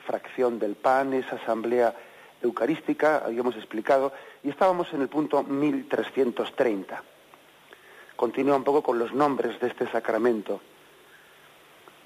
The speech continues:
Y el nombre que en, en el punto mil trescientos treinta da es el nombre de Memorial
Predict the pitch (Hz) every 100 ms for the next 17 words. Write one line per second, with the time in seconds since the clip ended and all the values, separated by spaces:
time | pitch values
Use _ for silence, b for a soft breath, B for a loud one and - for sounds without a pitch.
0 | - 160 175 208 160 151 - 123 120 120
1 | 131 123 120 - 143 147 127 135 131 123
2 | - 117 - 139 131 117 110 - - 131
3 | 127 117 139 131 131 - - 139 - 123
4 | 143 139 127 110 110 - 131 139 127 120
5 | 127 160 160 151